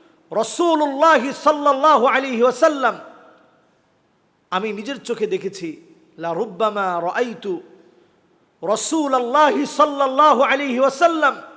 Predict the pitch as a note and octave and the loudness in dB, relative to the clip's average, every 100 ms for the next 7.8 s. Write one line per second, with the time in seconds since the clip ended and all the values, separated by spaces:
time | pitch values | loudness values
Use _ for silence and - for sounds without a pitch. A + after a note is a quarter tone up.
0 | - - _ _ _ _ _ _ _ A3 | -20 -20 _ _ _ _ _ _ _ -4
1 | C4 C#4 D#4+ F#4 F#4+ F#4+ E4+ D#4 C#4+ A3 | -2 -2 2 4 2 0 -2 0 -2 -4
2 | A#3+ B3 A#3+ A#3 A#3 G#3+ G3 G3+ B3+ F#3+ | -8 -6 0 0 2 0 0 -4 -6 -4
3 | A3 B3+ A#3+ - A3 G#3 F#3+ G#3 G3+ F#3+ | -4 -4 -6 -8 -6 -6 -4 -2 -2 -4
4 | F3+ F3+ E3 E3 G#3+ F3 E3 - _ _ | -8 -10 -12 -10 -12 -10 -12 -14 _ _
5 | _ _ _ - E3+ C4 D4+ A#3+ A#3 G#3 | _ _ _ -8 2 4 4 4 0 -2
6 | G#3 - C4 E4 C4 A#3 A3 A#3 A3 - | -4 -8 -4 -2 -2 -2 -2 0 0 -2
7 | D4 F4 E4 - - - - | -2 0 0 -2 -16 -20 -20